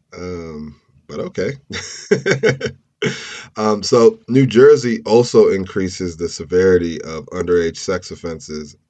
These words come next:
by a degree if they are also, uh, incestuous. So if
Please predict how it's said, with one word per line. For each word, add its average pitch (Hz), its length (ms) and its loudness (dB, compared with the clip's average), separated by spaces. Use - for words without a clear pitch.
by 80 240 -10
a 76 140 -8
degree 82 680 -4
if 76 340 -10
they 82 220 -6
are 78 260 -10
also, 82 680 -4
uh, 80 280 -14
incestuous. - 800 -10
So 85 720 -4
if 98 440 -6